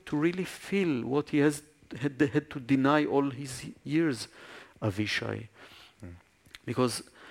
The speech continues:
if we are accused, we, we become entrenched and self-defensive. But if we are not accused, we get the chance again to move freely within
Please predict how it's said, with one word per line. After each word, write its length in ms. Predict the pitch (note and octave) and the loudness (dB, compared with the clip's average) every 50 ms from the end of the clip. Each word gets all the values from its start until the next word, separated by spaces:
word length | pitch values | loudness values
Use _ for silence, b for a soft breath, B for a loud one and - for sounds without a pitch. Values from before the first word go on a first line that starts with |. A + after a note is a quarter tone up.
| B B B B B B B - | B B B B B B B 0
if 240 | - G3 - - - | 0 0 0 0 2
we 120 | F#3 F3 | 4 6
are 140 | D#3+ D3 C#3 | 6 6 6
accused, 560 | - C3+ - - - F3+ F#3+ G3+ F3+ C#3+ B2+ | 4 0 -4 -4 -2 0 2 2 2 0 0
we, 200 | B2+ C#3+ C#3+ C#3+ | 0 2 2 2
we 120 | C3+ B2+ B2 | 0 -2 -4
become 400 | C3 B2+ - - D3 D3+ D3+ - | -4 -6 0 0 0 0 2 0
entrenched 760 | - C3 C3 - - - D#3+ F3+ E3 C3 A2 - - - - | 0 0 0 0 2 4 4 4 4 0 -2 -8 -8 -6 -6
and 160 | A2 A2 G#2+ | -4 -2 -2
self-defensive. 1080 | - - C#3+ C#3 C3 A#2 - B2+ B2 - - D3 D#3 D#3+ D3+ - - A#2 G#2+ A2 A#2+ - | 0 2 2 2 2 0 -2 -6 -4 0 2 0 0 0 -4 -6 -6 -6 -8 -10 -12 -8
But 160 | C#3 C3 - - | -8 -8 -6 -6
if 220 | - G#3 - - - | -8 -8 -6 -2 0
we 100 | A3+ G#3+ | 2 2
are 60 | G3+ | 2
not 300 | F#3 F3 F#3+ G#3+ - - | 2 -2 -6 -6 -4 -6
accused, 640 | - - - - - D#3+ D#3+ C#3 A#2 G#2+ A2+ - - B B B B B B B B B B B B B B B B - | -6 -6 -6 -8 -6 -4 -4 -4 -6 -8 -10 -16 -20 B B B B B B B B B B B B B B B B -2
we 120 | A2+ C3 | -2 -2
get 260 | C3 C3 G#3 A#3+ A#3 | 2 4 4 4 4
the 100 | - A#3 | 2 -4
chance 840 | - - - - - G#3+ G#3+ G#3+ G#3+ G3+ - - - - - - - - - - - - _ - - | -2 -2 -4 0 0 2 0 0 -2 -4 -6 -8 -8 -10 -10 -12 -12 -16 -18 -18 -18 -20 _ -4 -2
again 540 | C3+ C#3+ C#3 D#3 F#3+ G3+ F#3 D3+ B2+ A#2+ - | -2 0 2 2 2 2 2 -2 -2 -4 -4
to 100 | - D3 | -2 -2
move 240 | D3 D3+ F#3+ A3 G#3+ | 0 0 0 -2 -2
freely 720 | G#3+ G3+ - - - - F3+ G3 G#3+ G3+ F3 C#3+ A#2+ G#2+ | -4 -8 -10 -8 -2 0 2 4 4 2 2 0 0 0
within 540 | - A2+ B2+ B2+ C3+ D#3+ E3+ E3+ E3 F3+ | 0 -2 -2 0 0 0 -2 -2 -4 -6